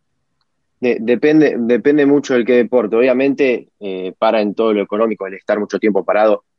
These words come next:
eh, sí, sí, es jodido, pero yo creo que los deportistas en sí, eh,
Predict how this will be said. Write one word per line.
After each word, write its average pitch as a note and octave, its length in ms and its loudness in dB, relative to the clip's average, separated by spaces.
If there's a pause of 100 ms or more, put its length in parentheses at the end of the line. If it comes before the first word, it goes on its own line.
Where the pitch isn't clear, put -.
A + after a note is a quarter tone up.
(140)
eh, F2+ 380 -2 (320)
sí, - 400 0
sí, G#2 440 0
es - 220 -6
jodido, A#2+ 520 2 (380)
pero G2+ 460 0
yo A2 180 -4
creo B2+ 220 2
que A2+ 160 -2
los G2+ 460 -4
deportistas G#2 680 -2
en G2+ 120 -6
sí, B2 380 0 (160)
eh, F#2+ 460 -2